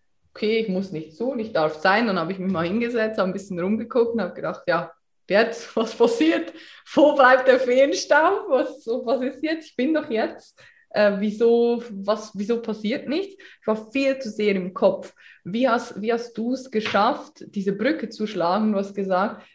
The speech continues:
du hast es oftmals im Außen gesucht, bis du gemerkt hast, es ist im Innen. Was hat dir konkret geholfen,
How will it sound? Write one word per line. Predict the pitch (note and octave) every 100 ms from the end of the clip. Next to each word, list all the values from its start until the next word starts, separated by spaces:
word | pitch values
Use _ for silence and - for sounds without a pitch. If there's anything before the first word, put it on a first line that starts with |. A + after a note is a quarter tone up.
| -
du | F3+
hast | F#3
es | F#3
oftmals | F#3 G3+ G3+ F#3+
im | F#3+ -
Außen | F#3 A#3 - G3+
gesucht, | F#3+ G3+ A#3 A#3
bis | G#3+ G#3
du |
gemerkt | F#3 F3+ F3+ F#3+
hast, | F#3+
es | F3+
ist | F3 -
im | E3
Innen. | - G3+ F#3+ D3 D3 - _
Was | - A#3 -
hat | G#3 -
dir | A3 A3+ A#3+
konkret | A#3+ G3 G3+ G#3 F#3+
geholfen, | F3 F3 F#3+ A#3 B3+ - A#3+ C#4 D#4+